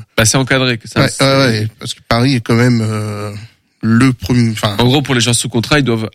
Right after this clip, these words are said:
Speaker 1: absolument, je crois, euh, pouvoir s'entraîner, euh,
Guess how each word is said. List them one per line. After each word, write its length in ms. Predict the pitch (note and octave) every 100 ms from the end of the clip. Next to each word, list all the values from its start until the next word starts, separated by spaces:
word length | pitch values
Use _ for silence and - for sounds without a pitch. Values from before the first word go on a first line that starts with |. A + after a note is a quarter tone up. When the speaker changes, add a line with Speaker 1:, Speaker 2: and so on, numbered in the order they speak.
| -
Speaker 1:
absolument, 680 | A2 - - - A#2+ A2+
je 120 | C#3 -
crois, 320 | C3 B2+ A#2
euh, 220 | G#2+ G2+
pouvoir 420 | G#2+ B2 A#2 A#2+
s'entraîner, 640 | - A#2 - A2+ A2 A2+ A#2
euh, 180 | G2